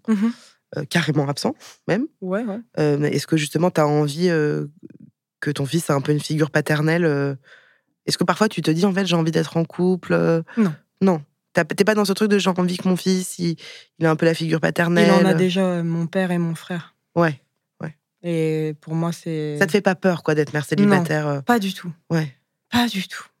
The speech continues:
Speaker 1: Même ma mère, elle m'a dit l'autre fois en rigolant, tu vois, moi, en fait, euh... Et, et moi, tu vois, ce qui est très paradoxal, c'est que j'avais toujours dit, si à tel âge, j'ai pas de mec,
Speaker 2: Eh oui.
Speaker 1: eh ben, tu sais quoi, je fais un enfant toute seule.
Speaker 2: Ouais.
Speaker 1: Et en fait, quand je me suis retrouvée toute seule, en fait, ça va, c'est gérable. Et moi, j'aime,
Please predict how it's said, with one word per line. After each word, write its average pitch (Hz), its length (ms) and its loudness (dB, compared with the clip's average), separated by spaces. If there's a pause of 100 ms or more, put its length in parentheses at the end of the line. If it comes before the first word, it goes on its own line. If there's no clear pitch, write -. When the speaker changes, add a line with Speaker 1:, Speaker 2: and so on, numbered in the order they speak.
(420)
Speaker 1:
Même 208 120 6
ma 196 120 4
mère, 202 160 2
elle 196 60 2
m'a 180 120 2
dit 180 120 0
l'autre 180 180 -2
fois 196 140 -2
en - 20 0
rigolant, 180 360 -2 (520)
tu - 120 -6
vois, 185 140 2
moi, 196 140 4
en 180 80 0
fait, 196 300 -10
euh... 175 280 -8 (140)
Et, 208 200 2
et 208 40 4
moi, 220 240 4
tu 214 100 -2
vois, 208 60 2
ce - 40 -8
qui - 60 -2
est 185 40 -2
très 196 120 2
paradoxal, 185 400 2
c'est 196 80 2
que 175 60 2
j'avais 175 160 4
toujours 196 260 2
dit, 208 180 2 (180)
si - 180 -2
à 147 60 0
tel 226 260 2
âge, 208 140 2 (120)
j'ai 135 60 -6
pas 233 200 0
de 196 80 2
mec, 202 320 2
Speaker 2:
Eh 147 120 2
oui. 156 180 2
Speaker 1:
eh 147 40 2
ben, 175 120 2
tu 226 160 0
sais 220 160 2
quoi, 208 260 0 (160)
je - 120 -2
fais - 80 4
un 175 160 4
enfant 151 280 -4
toute 208 160 0
seule. 143 280 0 (120)
Speaker 2:
Ouais. 143 380 -2 (560)
Speaker 1:
Et 180 60 0
en 170 60 2
fait, - 140 0
quand 180 120 2
je 170 80 2
me 165 40 0
suis - 120 -6
retrouvée 170 240 -2
toute - 160 -6
seule, 226 300 0 (460)
en 214 60 -6
fait, - 160 -10
ça 165 140 0
va, 175 200 0
c'est 165 260 -6
gérable. 160 460 0
Et 156 140 2
moi, 190 180 2
j'aime, 254 240 4